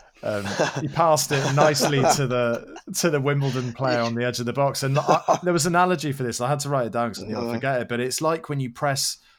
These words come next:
Speaker 1: the wrong button when you're taking a
Speaker 2: Yeah.
Speaker 1: corner on fifa, or, like, if you gave the controller to, like, your three-year-old nephew or something, and they just
Speaker 2: Ah,
Speaker 1: press whatever
Speaker 2: it's
Speaker 1: they want. That's what it looked like. It's amazing.
Speaker 2: It's when you're pressing,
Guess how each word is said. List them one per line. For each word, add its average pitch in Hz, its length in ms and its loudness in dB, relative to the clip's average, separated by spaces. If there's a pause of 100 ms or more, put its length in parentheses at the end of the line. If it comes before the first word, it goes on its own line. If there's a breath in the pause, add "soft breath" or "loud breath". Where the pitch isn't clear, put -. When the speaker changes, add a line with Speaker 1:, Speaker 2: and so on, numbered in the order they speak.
(120)
Speaker 1:
the 135 80 -4
wrong 127 260 0
button 110 500 -2 (240)
when 117 120 -6
you're 117 100 -4
taking 117 320 -4
a 117 80 2
Speaker 2:
Yeah. 110 160 4
Speaker 1:
corner 117 220 0
on 104 100 -4
fifa, 110 540 -4
or, 135 120 0
like, 147 200 4
if 143 100 -6
you 151 60 -2
gave 151 240 2
the 143 60 -2
controller 135 500 -2
to, - 160 -6
like, 110 180 -4
your 98 200 -8 (280)
three-year-old 113 800 -2
nephew 107 420 -6
or 87 120 -8
something, 90 380 -10 (540)
and 107 200 -6
they 107 120 -4
just 107 180 -8
Speaker 2:
Ah, 123 80 -10
Speaker 1:
press 117 260 -4
whatever 113 260 -2
Speaker 2:
it's 107 60 -6
Speaker 1:
they 107 100 -6
want. 104 320 -6
That's 127 240 -4
what 127 160 -2
it 113 60 -2
looked 117 180 -6
like. 92 260 -10 (560)
It's 101 80 -20
amazing. 104 400 -8
Speaker 2:
It's - 200 -4
when 151 160 -2
you're 143 100 0
pressing, 131 600 -4